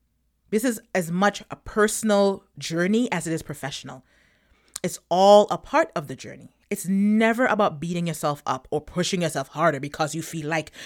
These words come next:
you aren't where you're supposed to be. What worked and why? How did it feel to step into action, to see your vision take shape, no matter how small it may have seemed?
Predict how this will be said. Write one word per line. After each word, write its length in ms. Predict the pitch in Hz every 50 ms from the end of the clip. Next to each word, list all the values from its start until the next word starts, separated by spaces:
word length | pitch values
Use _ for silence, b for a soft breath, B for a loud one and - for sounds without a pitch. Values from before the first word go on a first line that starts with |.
| B
you 160 | B 202 190 -
aren't 200 | 220 208 180 -
where 100 | 185 180
you're 80 | 170 156
supposed 380 | - 196 - 180 175 - -
to 80 | - 156
be. 240 | 151 156 135 - - b b b b b b b b b b b b b b
What 260 | b 180 277 403 - 277
worked 320 | 165 147 139 - - - _ _
and 160 | - 160 160 143
why? 220 | - - - - _ _ _ _ _ _ _ _ _ _ _ _ _ _ _ _ _ _ _ _ _ _ _ - -
How 120 | - 240
did 100 | 311 349
it 100 | 359 330
feel 240 | - - 285 285 254
to 120 | 254 240 208
step 360 | - - - 214 202 - - -
into 300 | 185 185 180 - - -
action, 500 | 160 170 165 - - - - 165 160 - _ _ _ _ _ _ -
to 100 | 220 190
see 600 | - - - - - 208 208 202 202 202 196 185
your 240 | 165 185 165 156
vision 500 | 143 131 131 143 180 175 - 170 160 151
take 300 | - - - 165 156 -
shape, 500 | - - - - - 175 - 123 _ - - b b b b b b b b b b b
no 80 | 190 202
matter 240 | 208 220 226 214
how 280 | 202 - - 208 202 196
small 880 | - - - - - 180 185 190 190 180 175 156 151 - - 123 131 _
it 140 | - 160 -
may 140 | 165 156 147
have 140 | 147 147 -
seemed? 440 | - - 135 127 151 - - -